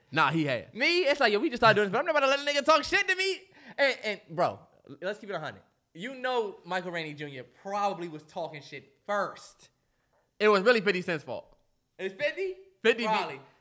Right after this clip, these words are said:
Speaker 1: fifty smart as shit 'cause he kinda pits them against each other and posts and be like, "Oh, shit, my youngins is talking." Anyway,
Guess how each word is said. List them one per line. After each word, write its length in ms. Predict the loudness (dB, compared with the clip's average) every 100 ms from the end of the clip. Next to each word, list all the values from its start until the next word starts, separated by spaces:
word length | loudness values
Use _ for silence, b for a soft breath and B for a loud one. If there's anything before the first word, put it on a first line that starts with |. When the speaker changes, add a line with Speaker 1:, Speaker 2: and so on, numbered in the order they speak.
| _
Speaker 1:
fifty 200 | -4 -2
smart 260 | -6 -2 -2
as 60 | -4
shit 160 | -12
'cause 100 | -12
he 80 | -10
kinda 200 | -6 -6
pits 220 | -6 -10
them 140 | -6 -8
against 260 | -4 -6 -6
each 120 | -10
other 140 | -10
and 80 | -8
posts 160 | -6 -4
and 60 | -4
be 80 | -4
like, 160 | -4 -2
"Oh, 260 | 0 0 -2
shit, 360 | -2 -2 -2
my 140 | -4 -6
youngins 520 | -6 -6 -6 -10 -12
is 120 | -16
talking." 420 | -6 -4 -4 -8 -20 b b b b
Anyway, 460 | -6 0 2 2